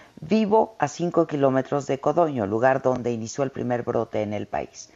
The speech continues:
Muchos italianos fuera de la zona roja no creían lo que estaba pasando o simplemente creían que a ellos no les pasaría. Desgraciadamente, quince días después lo vieron con sus propios ojos. Demasiado tarde.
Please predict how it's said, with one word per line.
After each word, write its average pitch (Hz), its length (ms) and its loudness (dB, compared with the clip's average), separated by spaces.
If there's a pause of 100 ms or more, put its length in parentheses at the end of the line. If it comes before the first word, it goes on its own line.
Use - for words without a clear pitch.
(340)
Muchos 185 460 0
italianos 139 680 2
fuera 123 360 4
de 120 100 0
la 117 120 0
zona 127 280 -2
roja 127 400 -2 (340)
no 202 260 4
creían 147 640 4
lo 127 140 0
que - 100 -6
estaba 139 340 2
pasando 156 580 2
o 131 80 -2
simplemente 147 960 0 (280)
creían 196 500 6
que 139 100 -2
a 131 60 4
ellos 127 240 -2
no 127 80 2
les 113 180 -6
pasaría. - 560 -6 (580)
Desgraciadamente, 170 920 4
quince 160 340 -2
días 139 320 0
después 143 440 -4
lo 127 100 0
vieron 139 400 -2 (180)
con 123 160 -6
sus 135 180 -8
propios 117 440 -6
ojos. - 400 -10 (180)
Demasiado 175 520 4
tarde. 160 380 0